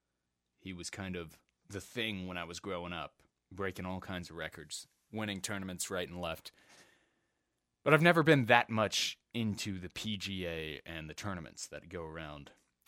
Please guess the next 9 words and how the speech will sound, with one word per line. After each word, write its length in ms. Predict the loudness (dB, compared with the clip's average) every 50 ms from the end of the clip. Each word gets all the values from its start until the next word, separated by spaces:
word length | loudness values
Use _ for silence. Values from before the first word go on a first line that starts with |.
| -18 _ -20
throughout 360 | -12 -8 -4 -4 -4 -4 -6
the 80 | -8 -10
year. 380 | -8 -6 -4 -6 -6 -8 -12 -18 _ _ _ _ _ _ _ _ _ _ _ _ _ _ _ _ _ _ _ _ _ _ _ _ _ _ _
But 160 | -2 -2 -2 0
I 160 | 0 0 2 2
know 220 | 2 2 2 2
about 300 | 2 0 0 0 0 -2
Arnold 400 | -2 -4 -4 -2 -4 -6 -8 -10
Palmer 440 | -10 -8 -8 -6 -6 -6 -8 -12 -16